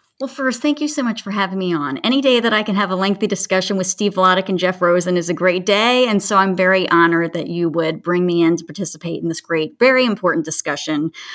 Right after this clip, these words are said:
Um, and look, I, I think the Supreme Court, as I, as I said, you know, is, is doing its best to try to handle really challenging cases. And I really hope that we, the American people, as we continue to engage in discourse, whether it be on issues with the courts or issues with our elected,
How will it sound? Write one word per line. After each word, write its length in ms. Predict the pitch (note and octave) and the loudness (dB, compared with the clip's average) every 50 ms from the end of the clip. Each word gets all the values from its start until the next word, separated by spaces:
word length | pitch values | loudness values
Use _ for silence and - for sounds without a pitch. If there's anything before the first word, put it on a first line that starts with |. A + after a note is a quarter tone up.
| - - - _ - | -16 -18 -8 _ 2
Um, 400 | A3+ G#3+ G#3 G3+ G3+ G3+ G3+ - _ _ | 4 6 6 6 6 4 0 -4 _ _
and 380 | - B3+ B3 A#3+ A#3+ A#3+ A#3+ B3 - | 2 4 6 6 6 6 4 2 0
look, 300 | A3 A#3 A3 F3+ A2 - - - | 2 2 2 2 2 0 -2 0
I, 460 | - A#3 B3+ C4+ D4+ D#4+ E4+ F4 F4 E4+ F4 _ - _ _ _ _ _ _ _ _ _ _ _ _ _ _ - | 4 6 6 6 6 6 4 2 0 -4 -8 _ -20 _ _ _ _ _ _ _ _ _ _ _ _ _ _ -2
I 320 | - B3 C4+ D4 D#4 D#4+ D4+ D4+ - _ - | 2 2 4 4 2 0 -2 -6 -12 _ 0
think 220 | - C4+ C#4 C#4 C#4 | 2 2 2 2 0
the 60 | B3+ | -6
Supreme 500 | - - G3+ - - A#3 A#3 A#3+ A#3 A#3 | -8 -8 -8 -6 -2 0 2 2 0 0
Court, 320 | A3+ G#3+ G#3 G#3 G#3 G3+ | -2 0 2 2 2 2
as 160 | G#3 G3 G3 | 0 0 0
I, 60 | G3+ G3 | -2 -4
as 260 | F#3+ - G#3+ G3+ F#3 | -2 -2 -2 0 0
I 100 | G#3 G3+ | 0 -2
said, 420 | G3 - G#3+ F#3+ F#3+ F#3+ F#3 - - | -2 0 0 0 0 0 -2 -4 -4
you 80 | G#3 | -2
know, 100 | G#3 G3 | -2 0
is, 180 | F#3 F#3 F#3 - - | 0 -2 -2 -2 -2
is 180 | G3+ F#3 F3 - | -2 -2 -2 -2
doing 320 | - G#3 G#3+ A3+ A#3 A#3 | -4 -2 0 2 2 2
its 140 | A#3+ A#3 A#3 | 0 0 -4
best 460 | - - F#3+ F3+ F3+ F3+ - - - | -4 -2 -2 0 -2 -2 -4 -8 -12
to 80 | - - | -12 -14
try 260 | - - G3+ F#3+ F#3 | -8 -4 -2 -2 -2
to 80 | F#3 F#3+ | -2 -2
handle 520 | F3+ F3+ G3 F#3+ F#3+ F#3+ F3 F#3 F3 E3+ | -4 -4 -4 -2 -2 -2 -2 -2 -2 -4
really 360 | D#3+ D#3+ F#3 F#3+ F#3 F#3+ F#3 | -4 -4 -2 0 0 0 -2
challenging 520 | F#3 F#3 - F3+ E3+ E3+ E3+ E3 F3 E3+ D#3+ | -2 -4 -4 -2 -2 -2 -2 -4 -4 -6 -6
cases. 560 | - - E3 E3 D#3 - - - - - - | -6 -8 -8 -6 -6 -8 -10 -10 -12 -10 -8
And 120 | - G3 | -6 -4
I 100 | F#3+ F#3 | -2 -2
really 420 | F#3 F#3 G3 A#3+ B3 A#3+ B3 B3 A#3 | -2 -2 -2 -2 0 0 0 -2 -2
hope 480 | G3+ - G#3 G3 F#3 F#3 F#3 - - | -2 0 0 2 2 0 -2 -4 -6
that 260 | - F#3+ F3 F3+ F3+ - - - | -4 -2 -2 -2 -4 -6 -10 -14
we, 260 | F3+ F#3 G3 G#3+ A3 A3 | -10 -6 -4 -2 -2 -2
the 80 | A3 | -2
American 340 | G#3 G3+ G3 F#3+ F#3+ - F#3 | -2 -2 -2 -4 -4 -6 -10
people, 360 | - - F#3+ F#3 F#3 - E3+ | -10 -6 -6 -6 -6 -6 -8
as 120 | F3 E3 E3 | -8 -6 -6
we 140 | E3 F#3+ | -4 -6
continue 480 | F#3+ - G3 F#3 - - F#3 F3+ F3 E3+ | -6 -6 -8 -12 -10 -8 -6 -6 -6 -6
to 160 | - - E3+ | -8 -8 -8
engage 340 | E3+ E3+ D#3 F3 E3+ E3+ E3 | -6 -6 -4 -4 -4 -4 -4
in 120 | E3 E3 | -6 -6
discourse, 640 | D#3 F3 F3+ - - - - - C3 A2+ - - - | -4 -4 -6 -6 -8 -12 -12 -10 -10 -10 -10 -8 -6
whether 180 | F3+ F3 F3 F3+ | -6 -4 -4 -4
it 60 | F3 | -6
be 140 | - F3+ F3 | -6 -6 -4
on 180 | F3 E3+ E3 - | -4 -4 -4 -4
issues 460 | - F#3+ - - G#3 F#3+ F#3+ F3+ F3+ | -4 -6 -4 -4 -4 -4 -4 -4 -4
with 180 | F3 E3+ E3+ - | -6 -6 -6 -6
the 80 | E3 | -10
courts 560 | - - - - C#4+ C4+ C4 B3+ C4 B3+ - | -12 -10 -4 0 2 2 2 2 -2 -6 -8
or 160 | - G#3+ G3 F#3+ | -6 -4 -4 -2
issues 400 | - G3+ G3 - - G3+ F3+ F3 | 0 -2 -2 -2 -4 -6 -4 -4
with 140 | F#3+ F#3+ F#3+ | -4 -4 -2
our 160 | F#3 F3 E3+ | -2 -2 0
elected, 600 | - F#3 F#3 F#3 F3+ F3+ - - F3+ F3+ E3+ E3 | -2 -2 -2 -2 -4 -4 -2 -2 -2 -2 -2 -4